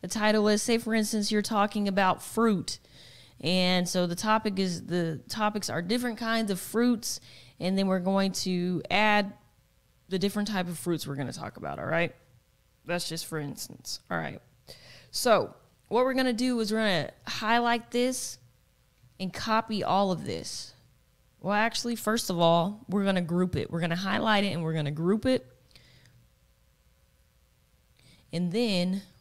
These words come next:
we're going to click on it, and then we're going to, again, left, right click, copy. All right, so say for instance, we want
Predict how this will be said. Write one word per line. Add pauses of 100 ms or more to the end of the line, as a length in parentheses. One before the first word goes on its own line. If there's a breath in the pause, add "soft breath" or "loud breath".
(120)
we're
going
to
click
on
it, (320)
and
then
we're
going
to,
again, (100)
left, (400)
right
click, (480)
copy. (840 soft breath)
All
right,
so
say
for
instance,
we
want